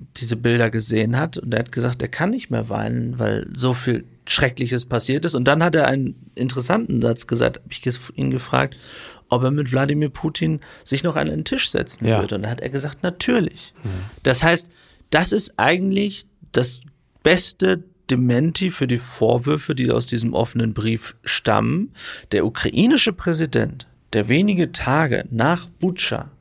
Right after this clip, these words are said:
Speaker 1: in Interviews, in dem Fall mit mir, sagt, „Natürlich würde ich mich mit Wladimir Putin an einen Tisch setzen.“ Und es ist nicht der ukrainische Präsident, der das nicht will, sondern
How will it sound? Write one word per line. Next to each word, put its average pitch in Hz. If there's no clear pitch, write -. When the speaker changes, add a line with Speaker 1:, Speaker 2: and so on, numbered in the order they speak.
Speaker 1:
in 139
Interviews, 147
in 123
dem 123
Fall 123
mit 123
mir, 180
sagt, 127
„Natürlich 180
würde 131
ich -
mich 123
mit 113
Wladimir 120
Putin 113
an 104
einen 131
Tisch 123
setzen.“ -
Und 131
es 127
ist 123
nicht 175
der 143
ukrainische 160
Präsident, 117
der 107
das 110
nicht 113
will, 151
sondern 131